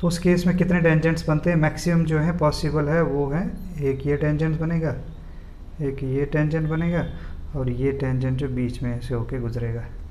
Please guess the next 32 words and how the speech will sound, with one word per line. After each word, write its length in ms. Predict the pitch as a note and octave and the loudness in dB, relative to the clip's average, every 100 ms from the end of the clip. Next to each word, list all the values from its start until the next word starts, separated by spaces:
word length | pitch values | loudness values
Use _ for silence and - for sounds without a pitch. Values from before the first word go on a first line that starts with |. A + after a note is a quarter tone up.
| - - - - - | -12 -12 -12 -8 -4
तो 60 | D#3 | 0
total 380 | E3 D#3+ E3+ E3 | 4 4 6 2
इस 120 | - | 2
case 220 | E3 - | 0 2
में 100 | E3 | 2
कितने 220 | E3 D#3+ D#3+ | 2 2 2
tangents 440 | D3+ C#3+ D#3 - | 2 4 0 0
बनेंगे, 320 | D3+ D3+ D3 G3+ | 0 2 2 0
तीन 560 | - - D3+ C#3+ B2+ | -4 -4 2 2 2
बनेंगे। 340 | B2 A#2+ A#2 A#2 - - - - - - - - - - - E3+ | 0 -2 -4 -6 -8 -10 -10 -12 -10 -10 -10 -12 -12 -12 -6 -2
उसके 200 | - F3+ | 6 8
बाद 200 | F3+ E3 | 8 8
बोल 160 | F3 | 6
रहा 160 | F#3+ G3 | 4 4
है 60 | F#3 | 6
two 200 | F#3 F#3 | 6 6
circles 480 | F#3 E3 F#3 F#3 F3+ | 4 4 4 4 6
intersecting 720 | D3+ F3 D#3+ E3+ E3 F#3 F3+ F3 | 4 4 2 2 2 4 4 4
each 260 | E3 F3 E3 | 4 4 4
other 200 | D3+ D#3 | 6 4
at 180 | F3 - | 4 6
two 160 | D#3+ - | 4 4
points, 420 | C3+ B2 - - - | 2 0 -2 -6 -2
दो 200 | C3+ F3 E3+ | 4 4 6
circle 340 | D#3+ E3 D#3+ | 4 4 2
हम 140 | D3+ | 4
लेते 280 | C#3+ C#3+ D#3+ | 2 2 2
हैं, 380 | D#3+ D#3+ - C#3+ | 2 -2 -6 -2
ये 160 | C#3 D3 | 0 0
circle 360 | C#3+ C#3 D3 | -2 -2 0
ले 120 | C#3+ C#3+ | 0 0
लिया 200 | D#3 | 0